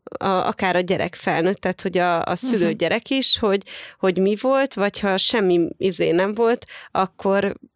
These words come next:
Speaker 1: odaadtam nekik egy blokkot, meg mindig volt két dobókocka, és akkor játszottak valamit, vagy csak nevettek, de,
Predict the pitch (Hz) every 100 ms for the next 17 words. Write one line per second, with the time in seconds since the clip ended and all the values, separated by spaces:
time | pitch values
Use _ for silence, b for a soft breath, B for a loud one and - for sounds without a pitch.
0 | - - 175 160 - 156 170 175 160 160
1 | 165 196 220 285 285 - 202 202 175 160
2 | 160 165 165 - 135 180 185 233 233 254
3 | - 240 196 - - 220 214 208 - 220
4 | 170 - - 175 - 175 175 139 90 113
5 | 95 - 196 208 - 233 - 240 151 170
6 | - 180 -